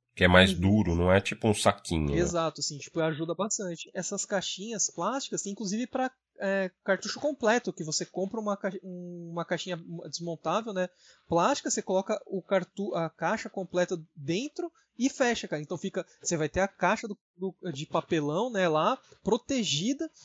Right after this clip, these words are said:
Speaker 2: contra mofo, tudo, inclusive contra queda, né, porque se cair vai tá mais protegida.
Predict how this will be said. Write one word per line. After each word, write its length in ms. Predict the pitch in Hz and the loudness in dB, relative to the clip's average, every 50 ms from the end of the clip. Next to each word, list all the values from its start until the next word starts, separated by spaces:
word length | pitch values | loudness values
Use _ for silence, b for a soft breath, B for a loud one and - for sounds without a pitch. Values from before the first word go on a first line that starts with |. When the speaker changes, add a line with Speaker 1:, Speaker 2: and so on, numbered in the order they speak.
| B - | B -8
Speaker 2:
contra 340 | - 202 190 180 - 214 214 | -4 -4 -4 -2 0 0 0
mofo, 480 | 202 185 170 170 185 226 247 - - 190 | 0 0 0 0 2 0 0 -2 -4 -8
tudo, 280 | - - 208 247 226 | -6 -4 -2 -2 -2
inclusive 320 | 269 262 - 240 220 254 - | -4 -4 -2 -2 -2 -2 -2
contra 280 | - 285 - - 320 | -4 -6 -4 -2 -2
queda, 400 | 311 - - 240 226 208 175 156 | -2 0 0 2 2 0 0 -2
né, 140 | 147 156 156 | -4 -4 -6
porque 220 | - - - - 160 | -6 -8 -8 -6 -4
se 160 | - 202 - | -4 -4 -2
cair 380 | - 208 196 180 170 175 202 | 0 2 2 2 2 0 -2
vai 120 | 202 208 208 | -4 -4 -4
tá 160 | - 220 214 | -2 -2 -4
mais 160 | 208 208 - | -4 -4 -8
protegida. 640 | - 214 220 - - 254 220 185 196 196 160 143 139 | -8 -8 -10 -6 -6 -4 -4 -2 -4 -4 -6 -8 -12